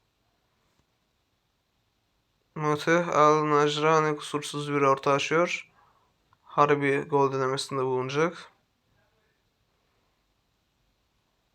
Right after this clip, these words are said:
Harbi direkleri dövüyor. Direklerin efendisi. Guardiola diresi teslim ortayla Cristiano Ronaldo oyuncusunu pozisyona sokuyor.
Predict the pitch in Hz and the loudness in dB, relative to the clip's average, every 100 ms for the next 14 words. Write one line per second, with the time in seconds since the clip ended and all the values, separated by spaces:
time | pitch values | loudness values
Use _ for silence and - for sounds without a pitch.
0 | _ _ _ _ _ _ - 156 156 147 | _ _ _ _ _ _ -4 2 2 2
1 | 160 170 156 147 147 151 156 156 143 139 | 0 -2 4 6 6 4 2 0 0 2
2 | 175 180 - - 185 151 143 135 - 143 | 2 0 -6 -10 -14 -8 -2 -2 0 0
3 | 156 151 160 147 - 160 190 202 _ _ | 0 0 -2 -2 -4 -4 -4 -8 _ _
4 | _ _ _ _ _ _ _ _ _ _ | _ _ _ _ _ _ _ _ _ _
5 | _ _ _ 160 151 143 143 147 170 175 | _ _ _ -10 0 4 4 4 2 4
6 | 165 143 123 - 147 147 147 147 156 147 | 4 4 2 -6 -6 4 4 4 0 0
7 | 143 156 147 139 - 147 143 170 180 208 | 0 -2 0 0 2 2 4 2 2 -2
8 | - - 143 143 147 151 151 147 151 156 | -10 -8 -6 0 2 4 4 4 4 4
9 | 151 143 143 160 165 143 139 143 147 156 | 2 0 -2 -6 -2 -2 0 -2 0 -2
10 | 147 - 147 170 - - | -8 -4 0 0 -2 -8